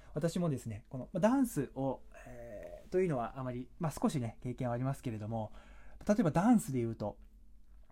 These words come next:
まあ、バトルっていうのが、えー、あると思いますね。これもまさに、まあ、アート表現であった、まあ、ダンスでもってこの競い合うということですよね。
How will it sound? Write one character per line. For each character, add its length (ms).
ま 80
あ、 20
バ 180
ト 120
ル 80
っ 20
て 280
い 100
う 40
の 100
が、 180
え 180
ー、 40
あ 60
る 60
と 80
思 100
い 60
ま 120
す 100
ね。 240
こ 100
れ 60
も 80
ま 140
さ 140
に、 260
ま 100
あ、 220
ア 20
ー 60
ト 340
表 300
現 100
で 80
あ 120
っ 60
た、 300
ま 80
あ、 40
ダ 180
ン 80
ス 240
で 100
も 120
っ 40
て 120
こ 100
の 100
競 340
い 120
合 160
う 120
と 80
い 100
う 40
こ 120
と 80
で 120
す 80
よ 100
ね。 200